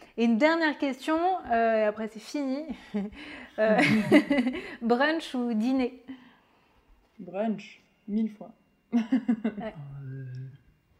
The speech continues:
Speaker 1: Moi, j'aurais
Speaker 3: je dirais
Speaker 1: hésité.
Speaker 3: brunch aussi, euh.
Speaker 1: Ok, ok.
Speaker 3: Ouais,
Speaker 1: On préfère.
Speaker 3: je dirais brunch aussi, c'est, c'est convivial, c'est cool, c'est plein de trucs.
Speaker 1: D'accord.
Speaker 3: Le dîner,
Speaker 2: Ouais.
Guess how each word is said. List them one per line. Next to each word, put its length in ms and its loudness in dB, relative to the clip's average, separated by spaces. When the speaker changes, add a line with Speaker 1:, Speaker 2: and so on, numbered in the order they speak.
Speaker 1:
Moi, 160 2
j'aurais 280 4
Speaker 3:
je 60 -2
dirais 60 -2
Speaker 1:
hésité. 40 -2
Speaker 3:
brunch 160 -4
aussi, 260 -14
euh. 100 -4
Speaker 1:
Ok, 120 -4
ok. 180 -8
Speaker 3:
Ouais, 240 -6
Speaker 1:
On 120 -10
préfère. 300 -4
Speaker 3:
je 40 -10
dirais 180 -10
brunch 320 -12
aussi, 300 -8
c'est, 320 -8
c'est 160 -20
convivial, 580 -2
c'est 180 -16
cool, 380 -4
c'est 120 -20
plein 140 -18
de 40 -20
trucs. 400 -20
Speaker 1:
D'accord. 360 -12
Speaker 3:
Le 80 -10
dîner, 320 -2
Speaker 2:
Ouais. 60 -4